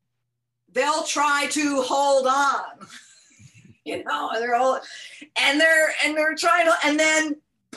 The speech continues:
you know, there's another, there's another key change. And there's still this, this struggling with personal responsibility, with choice, with, you know, all, all of these things.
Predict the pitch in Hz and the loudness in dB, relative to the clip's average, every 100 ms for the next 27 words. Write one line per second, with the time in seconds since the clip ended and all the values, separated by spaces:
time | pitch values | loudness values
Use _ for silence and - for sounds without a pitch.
0 | - - - - - 254 247 220 220 226 | -10 -8 -10 -12 -12 -8 -4 0 2 2
1 | 226 233 233 220 208 214 214 220 339 302 | 2 0 0 0 0 -2 -4 -2 -4 -4
2 | - - - - - _ _ _ _ 214 | -6 -10 -16 -20 -20 _ _ _ _ -8
3 | 214 214 - - 370 370 247 175 175 190 | -4 -4 -4 -6 -2 0 0 -4 -12 -14
4 | - 185 - - - 285 320 294 294 277 | -14 -14 -10 -10 -6 -2 -2 -2 -6 -6
5 | 262 - 202 214 220 214 - _ _ _ | -10 -14 -8 -2 -2 -2 -8 _ _ _
6 | 285 285 - 269 247 214 190 - - _ | -10 -8 -6 -8 -6 -6 -8 -12 -16 _
7 | _ - 196 220 185 180 180 247 262 262 | _ -20 -14 -10 -10 -12 -6 -2 0 0
8 | 254 226 - - - - 254 254 247 - | -2 -4 -8 -12 -14 -6 -2 -2 -4 -6
9 | - 185 185 185 180 226 277 285 - 262 | -10 -16 -16 -20 -10 -4 -4 -4 -4 -2
10 | 277 262 240 - - 160 - - | -2 -4 -8 -12 -14 -18 -18 -20